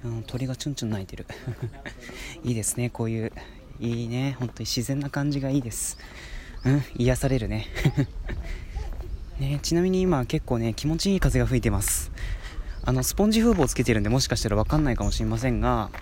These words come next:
ね、結構気持ちのいい風が吹いてます。あのね、太陽の光がですね、あの、葉っぱにね、当たってね、すげー綺麗です。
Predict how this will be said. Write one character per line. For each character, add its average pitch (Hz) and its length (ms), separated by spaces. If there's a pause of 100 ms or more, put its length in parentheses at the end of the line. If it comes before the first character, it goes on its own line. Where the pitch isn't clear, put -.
(300)
ね、 143 160
結 - 220
構 120 100
気 - 160
持 147 100
ち 180 120
の 175 100
い 170 40
い 156 40
風 117 200
が 110 120
吹 113 100
い - 40
て 113 60
ま 101 140
す。 - 340 (640)
あ 120 80
の 123 80 (120)
ね、 131 320
太 180 160
陽 170 240
の 131 80
光 135 340
が 127 80
で 117 100
す - 160
ね、 113 360
あ 110 80
の、 113 260 (1000)
葉 131 120
っ - 20 (100)
ぱ 165 100
に 175 140
ね、 160 280
当 117 40
た - 100
っ 120 40
て 131 180
ね、 127 140
す - 320
げ 156 420
ー 123 80
綺 - 200
麗 117 120
で 98 80
す。 - 360